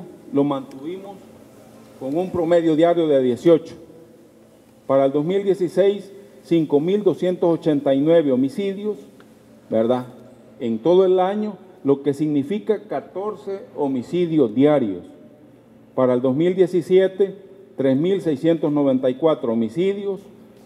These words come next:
el promedio da-, diario fue de diez. El dos mil dieciocho, tres mil ciento treinta y uno, el promedio diario fue de nueve. Y para lo que llevamos a, eh,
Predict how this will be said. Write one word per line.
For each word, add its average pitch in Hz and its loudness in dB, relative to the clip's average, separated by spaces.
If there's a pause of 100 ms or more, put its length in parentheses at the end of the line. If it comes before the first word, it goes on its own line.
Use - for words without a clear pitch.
el 131 2
promedio 147 0
da-, 147 -8 (240)
diario 165 2
fue 147 2
de 143 4
diez. 170 0 (840)
El 131 -2
dos 127 2
mil 170 -2
dieciocho, 202 2 (600)
tres 127 -2
mil 175 0
ciento 175 0
treinta 135 0
y 160 0
uno, 214 2 (180)
el 143 -2
promedio 156 2
diario 156 2
fue 139 0
de 131 2
nueve. 110 0 (640)
Y 202 0
para 117 0
lo 104 -2
que 110 2
llevamos 139 2 (1040)
a, 123 -4 (160)
eh, 110 2